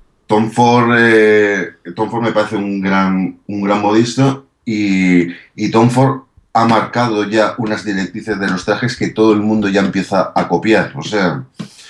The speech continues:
y todo gracias a James Bond, o sea, es todo, va todo así, pero que se pongan, que pongan indignación porque Anthony Sinclair no, si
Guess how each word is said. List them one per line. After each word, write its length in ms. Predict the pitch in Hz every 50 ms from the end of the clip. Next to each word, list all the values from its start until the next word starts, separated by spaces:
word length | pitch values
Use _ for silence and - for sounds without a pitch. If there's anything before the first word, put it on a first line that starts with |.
| - - - - - - _ -
y 140 | - 117
todo 240 | - - 117 120 127
gracias 540 | 127 - - - 127 143 143 139 - - _
a 80 | - 104
James 260 | 104 98 95 95 90
Bond, 360 | 101 135 147 - 185 160 - _ -
o 100 | 82 90
sea, 320 | 87 120 117 101 - - _ -
es 160 | 120 127 -
todo, 1000 | - 139 123 110 113 113 110 110 107 104 107 104 101 101 101 95 95 92 90 - _ _ _ _ - 98
va 200 | 101 104 104 101
todo 120 | 110 104 98
así, 200 | 90 - 87 82 - -
pero 180 | 95 90 87
que 80 | 85 90
se 120 | 90 95
pongan, 840 | 85 101 104 104 107 104 104 104 101 98 104 101 101 98 87 85 - _ _ _ _ _ _
que 140 | - - 107
pongan 260 | - 104 104 110 110
indignación 720 | 110 107 107 104 104 104 101 104 104 101 - 117 113 104
porque 300 | 95 95 87 82 95 92
Anthony 320 | 90 92 92 101 101 98 95
Sinclair 440 | - 107 98 90 92 98 101 92 98
no, 280 | 101 98 107 117 120 - - - - -
si 760 | - - - - 92 87 87 90 90 87 87 90 87 87 87